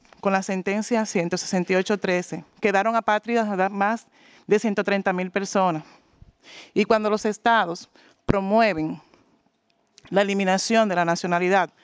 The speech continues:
a través de sus leyes y su sentencia, dejan en la apatridia y de indefenso a muchas personas. Luego, en el dos mil catorce,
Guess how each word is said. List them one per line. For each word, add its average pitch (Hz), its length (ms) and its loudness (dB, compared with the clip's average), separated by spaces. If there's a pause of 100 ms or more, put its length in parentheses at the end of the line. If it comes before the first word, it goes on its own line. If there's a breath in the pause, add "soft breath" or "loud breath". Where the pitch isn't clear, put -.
(260 soft breath)
a 175 100 2
través 196 320 0
de 220 100 2
sus 196 160 -2
leyes 180 540 -2
y 185 120 -2
su 185 120 -10
sentencia, 226 680 0 (720 soft breath)
dejan 240 400 2
en 226 80 0
la 214 60 2
apatridia 247 800 0
y 208 120 4
de 202 180 2
indefenso 208 760 0
a 185 80 0
muchas 185 300 -4
personas. 160 580 -6 (760 soft breath)
Luego, 247 300 4
en 226 80 0
el 208 80 -2
dos 214 160 -2
mil 208 180 0
catorce, 196 560 0